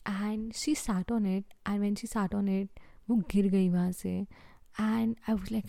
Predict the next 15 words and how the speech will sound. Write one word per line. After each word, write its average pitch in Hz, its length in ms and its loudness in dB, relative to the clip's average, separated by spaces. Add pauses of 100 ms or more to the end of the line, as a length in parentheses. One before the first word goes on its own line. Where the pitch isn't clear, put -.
"Shit, - 340 -2 (220)
she's 208 420 0
gonna 208 220 0 (140)
cry," 190 520 0
और 190 340 2 (100)
उन्हें 202 260 4
लगी 208 360 4
हुई 202 360 6
है 196 60 4
और 190 200 4 (180)
what 220 320 0
happened? 180 440 -2 (140)
But 226 140 2
you 247 100 4
know 269 80 4